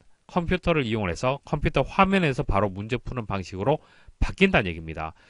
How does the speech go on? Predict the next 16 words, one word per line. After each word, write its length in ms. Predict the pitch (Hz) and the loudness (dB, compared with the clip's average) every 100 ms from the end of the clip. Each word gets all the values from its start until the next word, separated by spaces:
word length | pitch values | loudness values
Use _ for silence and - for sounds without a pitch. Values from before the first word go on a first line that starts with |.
| - - | -20 -2
자, 140 | - 90 | 2 8
아무래도 460 | 117 170 180 170 | 8 8 4 4
익숙하지가 500 | 120 - - 180 160 | 0 -4 -2 0 0
않기 180 | 143 143 | -4 -4
때문에 480 | - 92 101 120 80 - | -6 -4 -2 -2 -2 -6
문제 300 | 113 160 180 | -4 2 2
푸는 240 | - 185 | 2 2
데 80 | 156 | 0
있어서 460 | 120 104 90 98 131 | -2 -2 -2 -4 -6
좀 140 | 135 | -6
부담감이 540 | - - 120 135 170 | 0 4 4 4 2
더 160 | 123 101 | 2 0
느끼실 400 | 104 - 156 147 | -2 -4 -6 -6
수가 220 | - - | -6 -4
있고요. 480 | 110 - 95 85 135 - | -4 -4 -4 -2 -6 -8
그리고 380 | - 151 165 101 | -6 2 2 2